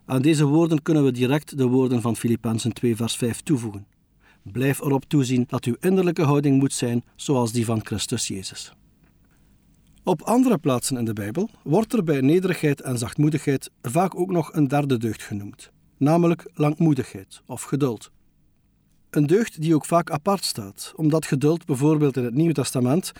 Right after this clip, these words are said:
meer aan God en aan Christus wordt toegeschreven dan aan mensen. Van de drie enige God, de Vader, de Zoon en de Heilige Geest, geldt dat Hij geduld heeft. Vandaar ook de vermaning dat onze innerlijke houding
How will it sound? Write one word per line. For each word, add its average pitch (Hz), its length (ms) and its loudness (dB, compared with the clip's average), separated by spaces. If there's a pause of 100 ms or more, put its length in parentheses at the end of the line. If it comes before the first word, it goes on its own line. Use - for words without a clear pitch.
meer 165 220 4
aan 156 140 4
God 175 220 -2
en 160 100 0
aan 147 140 2
Christus 196 380 -2
wordt 131 200 -2
toegeschreven 139 640 0
dan 127 180 0
aan 147 180 2
mensen. 156 380 0 (680)
Van 170 180 0
de 185 80 4
drie 208 220 2
enige 208 340 2
God, - 420 -4 (140)
de 131 120 0
Vader, 156 340 2
de 127 100 0
Zoon 147 260 0
en 147 120 2
de 127 80 2
Heilige 123 320 2
Geest, 143 420 -2 (240)
geldt 190 440 0
dat 160 220 0
Hij 147 160 2
geduld 135 360 0
heeft. - 340 -10 (280)
Vandaar 180 380 2
ook 180 140 4
de 156 100 0
vermaning 143 480 4
dat 131 180 0
onze 156 320 -2
innerlijke 147 440 0
houding 120 380 0